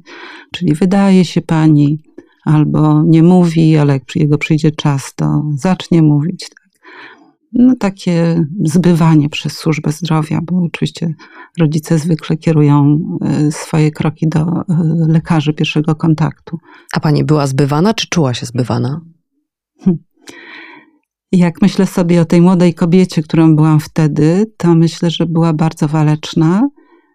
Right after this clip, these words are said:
Speaker 1: i dość szybko, e, dotarłam do pani Magdy Grodzkiej, która była pierwszą osobą, która zajmowała się w Polsce autyzmem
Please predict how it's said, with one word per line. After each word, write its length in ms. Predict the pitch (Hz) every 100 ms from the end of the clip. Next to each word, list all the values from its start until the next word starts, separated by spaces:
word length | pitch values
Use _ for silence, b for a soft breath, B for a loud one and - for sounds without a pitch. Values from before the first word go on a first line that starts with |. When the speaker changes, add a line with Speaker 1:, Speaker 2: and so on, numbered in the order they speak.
| _
Speaker 1:
i 100 | 185
dość 200 | - 175
szybko, 840 | - - 185 - - 170 170 - 165
e, 260 | 165 156
dotarłam 640 | 165 160 - 160 156 156 156
do 420 | 156 156 156 151 151
pani 240 | 156 151
Magdy 340 | 151 147 147 151
Grodzkiej, 520 | 165 147 - - 165
która 340 | - 156 156
była 480 | 160 156 147 147 147 151 b b b b _ -
pierwszą 320 | 160 - 160
osobą, 420 | 151 170 165 160
która 180 | - 160
zajmowała 440 | 165 156 143 151
się 140 | 135 156
w 60 |
Polsce 420 | - 156 151 -
autyzmem 800 | 156 160 160 151 170 170 185 233